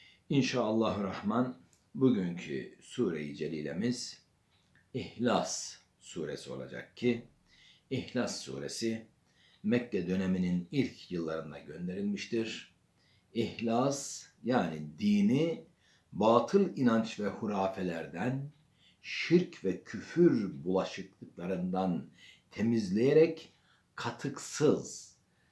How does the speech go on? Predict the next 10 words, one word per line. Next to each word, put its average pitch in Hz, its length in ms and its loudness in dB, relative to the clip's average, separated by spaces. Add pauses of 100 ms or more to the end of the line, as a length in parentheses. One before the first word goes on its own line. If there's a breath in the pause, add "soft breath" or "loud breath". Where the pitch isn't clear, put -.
(160 soft breath)
katışıksız - 1400 2
hale 92 760 -2 (560)
getirmek - 520 -4
demektir. - 720 -20 (1300 soft breath)
Kur'an'ın 139 840 4 (140)
üç - 380 0
temel 117 560 4
konusundan 87 1080 -2
birisi 71 380 -8
olan 131 540 4